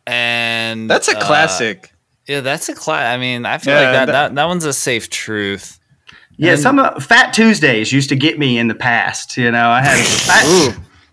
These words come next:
Speaker 3: I had a streak when I first, you know, turned twenty-one, uh, where, uh, Fat Tuesdays before Mardi Gras would jump up and bite me.
Speaker 2: Uh,
Speaker 3: Uh,
Speaker 2: <laughs> see, I,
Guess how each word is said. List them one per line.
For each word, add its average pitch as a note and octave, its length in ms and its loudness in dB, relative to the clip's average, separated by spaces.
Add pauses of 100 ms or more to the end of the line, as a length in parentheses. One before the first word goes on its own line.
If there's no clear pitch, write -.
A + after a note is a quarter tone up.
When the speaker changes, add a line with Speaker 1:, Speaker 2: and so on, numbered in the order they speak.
Speaker 3:
I D#3+ 120 4
had F#3 120 4
a C#3 40 0
streak F#3+ 520 0
when D#3 160 4
I C#3+ 80 4
first, E3+ 420 0
you E3 100 4
know, C#3+ 160 4
turned D#3 300 2
twenty-one, D3+ 880 2
uh, B2 480 2
where, B2+ 200 -2 (180)
uh, B2 260 2
Fat E3+ 320 0
Tuesdays D#3+ 520 2
before C#3+ 280 0
Mardi D3 260 4
Gras D3 460 4
would B2 220 -2
jump C#3 260 -2
up C3+ 180 -2
and A#2 100 -10
bite C3 220 0
me. C3 180 -4 (800)
Speaker 2:
Uh, G2+ 460 -2 (240)
Speaker 3:
Uh, D#3+ 120 -8
Speaker 2:
<laughs> - 160 -20
see, C3+ 260 -2
I, C3 140 2